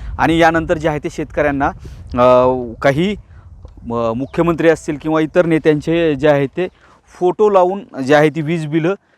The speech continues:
झिरो झिरो अशी देण्यात आली. मात्र आत्ता जर बघितलं तर शेतकऱ्यांना थकीत बिलं चार चार लाख किंवा दोन दोन लाखापर्यंत बिलं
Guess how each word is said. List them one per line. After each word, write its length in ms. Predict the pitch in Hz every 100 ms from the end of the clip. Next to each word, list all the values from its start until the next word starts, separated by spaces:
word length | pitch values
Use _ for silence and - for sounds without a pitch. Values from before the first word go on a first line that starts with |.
| _ 117
झिरो 300 | 143 175 202
झिरो 220 | 160 156
अशी 200 | 151 -
देण्यात 320 | 131 143 160
आली. 160 | 135 131
मात्र 340 | 131 127 143 170 _ _
आत्ता 280 | 120 143 208
जर 160 | 196 190
बघितलं 360 | 175 160 139 151
तर 40 | 156
शेतकऱ्यांना 480 | - 143 156 143 147 -
थकीत 260 | 143 185
बिलं 280 | 165 147 147 - _ _ -
चार 160 | 165
चार 240 | 170 214 196
लाख 140 | 180 151 _ _
किंवा 160 | 175 170
दोन 240 | 170 170
दोन 160 | 185 190
लाखापर्यंत 580 | 160 160 143 147 139 175 - - 123
बिलं 280 | 127 - 190